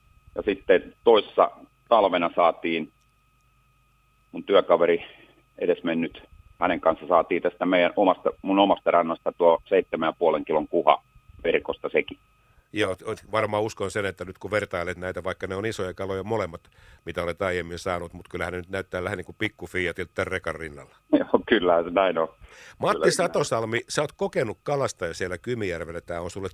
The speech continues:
Speaker 2: tuttu vesi, sä oot siellä kymmeniä vuosia kalastellut, niin minkälainen kalavesi tuo Kymijärvi on?
Speaker 1: No, Kymijärvihän on ollut vaihteleva kalavesi.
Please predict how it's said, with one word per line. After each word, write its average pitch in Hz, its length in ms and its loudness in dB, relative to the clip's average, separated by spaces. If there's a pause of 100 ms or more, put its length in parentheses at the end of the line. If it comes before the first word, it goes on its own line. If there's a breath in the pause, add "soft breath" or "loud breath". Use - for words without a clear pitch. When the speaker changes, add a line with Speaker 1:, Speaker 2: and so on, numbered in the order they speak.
Speaker 2:
tuttu 120 380 -6
vesi, 95 220 -4
sä 87 120 -12
oot 87 120 -12
siellä 90 200 -6
kymmeniä 82 500 -8
vuosia 85 440 -8
kalastellut, 82 600 -8
niin 85 220 -6 (440 soft breath)
minkälainen 143 500 -2
kalavesi 95 500 -4
tuo 85 300 -6
Kymijärvi 71 580 -8
on? - 60 -20 (880)
Speaker 1:
No, 101 260 4 (120)
Kymijärvihän 139 640 6
on 131 60 6
ollut 135 140 6
vaihteleva 113 460 6
kalavesi. 104 640 2